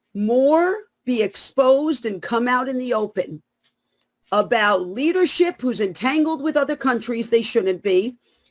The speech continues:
leadership in both parties who's doing it, software companies, voting machine companies. We have seen so much come out in the open,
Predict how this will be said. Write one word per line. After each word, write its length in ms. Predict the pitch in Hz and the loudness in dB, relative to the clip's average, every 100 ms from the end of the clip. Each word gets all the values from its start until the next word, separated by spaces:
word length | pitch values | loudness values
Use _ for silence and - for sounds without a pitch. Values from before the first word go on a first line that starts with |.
| _ | _
leadership 640 | 196 262 349 381 - 349 330 | -6 0 4 2 2 0 0
in 120 | 294 | 0
both 320 | 277 302 302 | 2 0 -2
parties 520 | - 240 208 202 202 | -4 0 0 -2 -6
who's 240 | - 196 147 | -6 -8 -6
doing 340 | 202 185 175 | -2 0 2
it, 380 | 185 247 - - _ _ _ | 0 -2 -8 -20 _ _ _
software 800 | - - 330 349 359 262 277 254 | -16 -2 2 4 2 2 2 2
companies, 720 | 240 240 214 202 202 196 233 185 | 0 0 0 2 2 2 0 0
voting 400 | 269 330 359 285 | 2 4 2 -2
machine 480 | 262 - 247 233 | -4 -6 -6 -4
companies. 640 | - 220 202 208 196 233 - - - | -2 -4 -2 -2 -2 -4 -8 -18 0
We 160 | 320 | 4
have 180 | 466 427 | 4 0
seen 420 | - 330 302 285 | -2 -2 0 0
so 380 | 254 - 302 302 | -2 -4 -2 0
much 300 | 302 359 - | 0 0 -4
come 220 | - 247 233 | -4 -6 0
out 300 | 240 254 262 | 2 2 2
in 100 | 262 | 0
the 180 | 240 196 | 0 -2
open, 600 | 220 233 233 185 170 208 | 2 2 2 -2 -4 -8